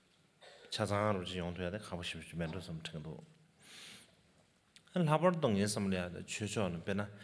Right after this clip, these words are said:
인지 민지 빼나, 수수기, 에, 빼나 교화로 돼. 에, 주유, 출루신 다체, 안에 수수 남바로 시 미미나.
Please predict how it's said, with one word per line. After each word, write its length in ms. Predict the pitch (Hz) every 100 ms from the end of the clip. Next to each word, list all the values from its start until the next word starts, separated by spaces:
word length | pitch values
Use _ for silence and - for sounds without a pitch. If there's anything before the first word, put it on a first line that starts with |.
| - - -
인지 280 | 101 110 147
민지 300 | 110 104 104
빼나, 280 | 117 123 123 - - -
수수기, 800 | - - 104 - 107 95 87 85 - - -
에, 180 | 90 87
빼나 180 | 90 85
교화로 440 | - 95 90 87
돼. 280 | 85 87 82 - - - -
에, 180 | 92
주유, 460 | 92 - 95 92 87
출루신 460 | 87 98 90 82 82
다체, 400 | 85 85 - 87
안에 240 | 85 101
수수 240 | 101 92
남바로 360 | 90 82 82 85
시 180 | 82 87
미미나. 420 | 85 82 85 87